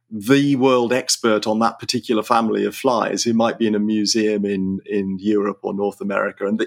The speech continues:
and have to persuade them to spend several hours staring down a microscope at this little fly, trying to work out, i-, is it one of the ones we've already named or is it something different? So it's really specialist, and there are so few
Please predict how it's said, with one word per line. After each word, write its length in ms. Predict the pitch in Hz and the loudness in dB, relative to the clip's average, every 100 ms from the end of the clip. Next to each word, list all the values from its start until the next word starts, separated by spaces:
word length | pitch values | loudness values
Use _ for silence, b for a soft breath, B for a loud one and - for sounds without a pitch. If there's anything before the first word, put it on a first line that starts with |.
| - | -2
and 120 | 113 | -4
have 200 | 107 156 | 0 -2
to 80 | - | -2
persuade 400 | - - 139 123 | -4 2 2 4
them 200 | 135 131 | 2 2
to 100 | 110 | -2
spend 240 | - 123 113 | -2 0 2
several 320 | 156 135 107 | 0 2 2
hours 480 | 123 135 117 101 98 | 4 4 2 2 0
staring 420 | - 131 127 110 | 0 2 2 2
down 200 | 117 113 | 2 2
a 40 | |
microscope 600 | 110 117 107 107 - 98 - | 2 0 0 -4 -2 -4 -4
at 100 | 98 | -4
this 160 | 107 110 | -4 -4
little 200 | 110 101 | -8 -4
fly, 400 | 120 110 107 95 | 0 2 2 -2
trying 200 | - 120 | -2 -2
to 80 | 113 | 0
work 300 | 117 113 - | 0 0 0
out, 160 | 107 104 | -2 -2
i-, 80 | 98 - | -6 -2
is 160 | 147 143 | 2 4
it 140 | 156 | 4
one 160 | 135 147 | 4 4
of 60 | |
the 60 | 131 | 4
ones 260 | 131 127 117 | 4 2 0
we've 160 | 113 | 2
already 300 | 143 135 107 | 2 4 2
named 420 | 98 101 101 101 | 0 -2 -4 -4
or 140 | 113 123 | 0 0
is 100 | 113 | 0
it 80 | 120 | -2
something 380 | 131 117 120 | -4 -2 -2
different? 500 | 117 175 - 101 98 - B B B B B B | 0 -2 -2 -4 -6 -18 B B B B B B
So 160 | 151 | 2
it's 240 | 160 156 131 | 4 2 2
really 380 | 147 180 170 151 | 4 4 4 2
specialist, 580 | - 127 - 98 92 | 0 -2 0 -2 0
and 100 | 123 | 2
there 120 | 123 127 | 2 2
are 40 | |
so 400 | - - 165 156 | 2 2 4 2
few 560 | - 147 143 139 113 | 2 2 4 4 0